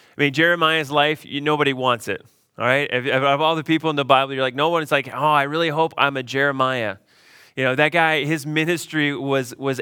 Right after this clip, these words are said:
anguish. And God told him it would be, "Hey, here's your deal. You're gonna go and you're gonna preach for your whole life, and no one's gonna listen to you."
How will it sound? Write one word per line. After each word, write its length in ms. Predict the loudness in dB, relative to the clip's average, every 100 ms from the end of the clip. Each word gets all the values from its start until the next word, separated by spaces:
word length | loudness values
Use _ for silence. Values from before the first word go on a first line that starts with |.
| 0
anguish. 680 | 0 0 -4 -6 -6 -12 -16 -20 -12
And 160 | -8 2
God 260 | 2 2 -2
told 300 | -2 -2 0
him 100 | 0
it 120 | 0
would 200 | -2 0
be, 160 | -2
"Hey, 280 | 2 2 0 -10 -2
here's 260 | -2 0
your 140 | -6 -4
deal. 320 | 0 0 0
You're 160 | -2 -2
gonna 180 | 0
go 300 | 0 2 2
and 100 | 0
you're 80 | -4
gonna 180 | -2 -4
preach 680 | -6 -6 -4 -4 -8 -10 -10 _ _
for 100 | -2
your 160 | -2
whole 220 | 0 2
life, 240 | 4 2 0
and 80 | -4
no 120 | -2
one's 180 | -2 0
gonna 160 | 0
listen 320 | 0 -2 -4
to 120 | -10 -10
you." 200 | -10